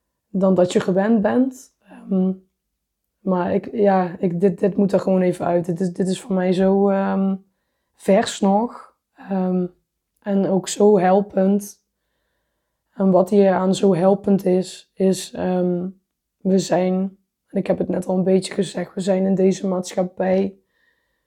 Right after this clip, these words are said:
zo gewend om van onze shit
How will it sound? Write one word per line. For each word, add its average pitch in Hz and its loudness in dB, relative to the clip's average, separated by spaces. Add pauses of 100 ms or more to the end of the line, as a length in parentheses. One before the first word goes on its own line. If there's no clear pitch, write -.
(380)
zo 202 6
gewend 214 -2
om 190 -2
van 196 0
onze 196 0
shit - -4